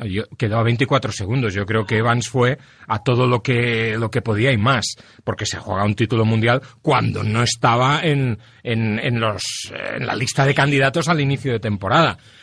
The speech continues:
El fin claramente ha ido de menos a más, yo creo, este, este año. Y luego he leído también que, que Ogier, que, hombre, un, un, un palmarés relativamente importante lo tiene, ¿no? Eh, que Ogier, eh, pilotó en plan conservador. ¿Sí?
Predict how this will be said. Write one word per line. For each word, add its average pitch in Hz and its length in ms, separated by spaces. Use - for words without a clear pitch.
El 120 140
fin 139 380
claramente 127 540
ha 131 80
ido 143 160
de 139 80
menos 123 300
a 98 40
más, 123 320
yo 107 140
creo, 113 240
este, 107 320
este - 220
año. 127 280
Y 170 120
luego 226 300
he 180 80
leído 202 260
también 214 400
que, 156 260
que 147 140
Ogier, 196 640
que, 113 140
hombre, 151 260
un, 139 240
un, 202 100
un 185 160
palmarés 214 600
relativamente 156 520
importante 147 640
lo 131 180
tiene, 104 340
¿no? 78 100
Eh, 131 240
que 147 180
Ogier, 160 1000
eh, 117 40
pilotó 135 320
en 165 80
plan 147 240
conservador. 113 720
¿Sí? 247 400